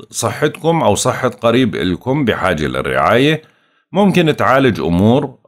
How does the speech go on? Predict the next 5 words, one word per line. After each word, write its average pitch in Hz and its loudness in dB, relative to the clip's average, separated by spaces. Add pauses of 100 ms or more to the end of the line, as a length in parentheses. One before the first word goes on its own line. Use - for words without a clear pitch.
(100)
أو 90 2
بطريقة 95 0
موضوعية 78 2
وتجرد، 104 0
ولكن 147 2